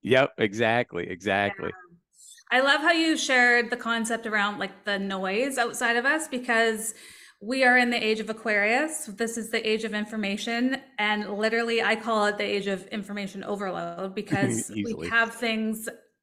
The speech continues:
Speaker 2: available within milliseconds, especially with artificial intelligence now. So,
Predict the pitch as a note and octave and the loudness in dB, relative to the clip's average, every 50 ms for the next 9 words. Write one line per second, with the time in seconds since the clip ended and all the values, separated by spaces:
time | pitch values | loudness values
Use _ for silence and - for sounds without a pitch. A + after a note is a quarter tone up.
0 | _ - - G#3+ F#3+ A3+ A3 G#3+ G#3 G#3 G3 G3 F#3+ G3 G3 G3+ G3 F#3+ F#3 F#3+ | _ -10 -8 -2 0 2 2 2 2 2 2 0 0 -2 -4 -4 -4 -2 -2 -2
1 | G3+ G3+ G3 F#3+ - F3+ D#3+ - E3 D#3 D3 D3+ F3 - - - F#3+ - - A#3 | -2 -2 -2 -4 -4 -8 -10 -10 -12 -14 -14 -12 -12 -12 -12 -10 -10 -6 -4 -4
2 | G#3+ - B3 G#3 G#3+ G3+ G#3 G#3 - - - F#3+ F#3+ F#3+ F3+ - G3+ F3+ - F#3+ | -4 -2 -2 -2 -2 -2 -4 -6 -10 -10 -8 -8 -8 -8 -8 -10 -10 -10 -8 -10
3 | F#3 F#3 F#3+ F3+ E3+ F#3+ F3+ F3+ F3 F3+ F3 E3 E3 - F3 E3+ E3+ F3 E3+ - | -10 -10 -10 -10 -10 -8 -8 -8 -8 -8 -10 -12 -12 -12 -10 -12 -12 -12 -10 -6
4 | - G#3+ G3+ G3 F#3+ | -4 -2 -2 -2 -4